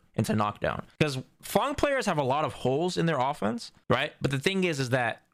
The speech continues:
the weaker your light attacks are, the more commitment that is required for you to insert the counter into that gap. But the thing is, Sagat's lights are not that consistent in terms of conversions or going into knockdowns,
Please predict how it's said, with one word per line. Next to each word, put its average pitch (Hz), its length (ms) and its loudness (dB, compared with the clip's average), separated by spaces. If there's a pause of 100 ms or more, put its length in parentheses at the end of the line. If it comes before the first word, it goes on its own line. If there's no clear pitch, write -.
(100)
the 131 60 4
weaker 180 340 0
your 160 160 2
light 131 180 0
attacks 185 340 -2
are, 208 140 0
the 139 120 0
more 151 220 0
commitment 139 680 0
that 127 120 0
is 117 140 0
required 127 480 0
for 113 120 0
you 113 140 2
to - 320 -4 (120)
insert 131 520 -2 (160)
the - 60 4
counter 131 500 0
into 107 260 -2
that 73 240 -2
gap. 92 360 -2
But - 280 0
the 101 100 0
thing 180 280 0
is, 151 120 -2
Sagat's 110 500 -2
lights 113 440 -2
are 95 100 0
not 98 320 0
that 101 240 -2
consistent 196 720 -2 (120)
in 135 140 2
terms 123 320 0
of 104 120 -6
conversions 135 720 0
or 143 460 0 (100)
going 127 320 0
into 120 720 0 (200)
knockdowns, - 640 -2